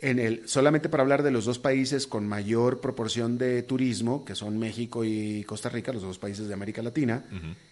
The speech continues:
Speaker 1: México solamente ha reportado siete casos de coronavirus. Costa Rica ya lleva nueve. Aunque
Speaker 2: Sí.
Speaker 1: hay que decir que hay grandes dudas de todo mundo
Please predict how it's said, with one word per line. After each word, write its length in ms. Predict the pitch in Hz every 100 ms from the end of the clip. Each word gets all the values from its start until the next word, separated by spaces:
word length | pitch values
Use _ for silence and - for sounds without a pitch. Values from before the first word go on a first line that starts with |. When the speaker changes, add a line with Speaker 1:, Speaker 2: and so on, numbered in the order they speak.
| _
Speaker 1:
México 420 | 101 117 117 135 -
solamente 380 | 123 123 123
ha 40 | 123
reportado 520 | 123 113 104 113 120
siete 520 | 117 - 143 143 135
casos 320 | - 117 123
de 100 | 107
coronavirus. 720 | 104 101 95 104 101 90 - - -
Costa 260 | - -
Rica 240 | 101 110 127
ya 120 | 117
lleva 240 | 113 110 110
nueve. 360 | 104 90 - - -
Aunque 560 | 170 208 240 240 254 254
Speaker 2:
Sí. 60 | 131
Speaker 1:
hay 120 | 127
que 80 | 143
decir 240 | 135 139
que 100 | 143
hay 80 | 127
grandes 480 | 131 139 160 156 151
dudas 440 | 139 135 127 127
de 100 | 107
todo 220 | 95 131 180
mundo 520 | 180 147 139 165